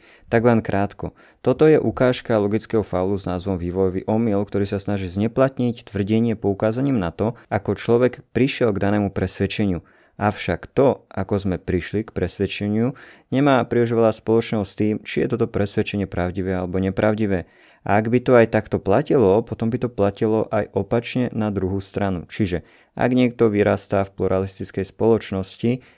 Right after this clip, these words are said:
pravdepodobne bude pluralista. Znamená to, že by sa daný človek mal svojho pluralizmu zbaviť? Zásadné je pýtať sa po spojení náboženstva s racionalitou, nie s národnosťou alebo kultúrou. Racionálna kvalita viery je o mnoho podstatnejšia, než jej geografické zastúpenie.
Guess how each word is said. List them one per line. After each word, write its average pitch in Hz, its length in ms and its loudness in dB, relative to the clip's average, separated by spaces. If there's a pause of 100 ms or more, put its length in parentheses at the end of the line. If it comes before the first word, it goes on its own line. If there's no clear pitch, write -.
(140)
pravdepodobne 101 640 0
bude 98 240 0
pluralista. 113 720 2 (320)
Znamená 120 400 2
to, 143 240 0
že 104 240 -2
by 117 80 0
sa 104 240 -2
daný 101 320 0
človek 110 240 0
mal 101 240 -2
svojho 120 240 0
pluralizmu 110 640 2
zbaviť? 95 560 -2 (540)
Zásadné 135 560 2
je - 80 -16
pýtať 127 320 2
sa - 160 -2
po 113 160 -2
spojení 110 480 0
náboženstva 110 800 -2
s - 160 -4
racionalitou, 110 1040 -2
nie 117 240 2
s 123 80 -6
národnosťou 107 800 0
alebo 98 240 -2
kultúrou. 95 640 -2 (240)
Racionálna 127 560 0
kvalita 117 320 4
viery 110 400 4
je - 0 -
o 107 80 2
mnoho 113 240 0
podstatnejšia, 104 800 -4
než 104 240 -2
jej 110 80 0
geografické 104 720 -2
zastúpenie. 101 720 -2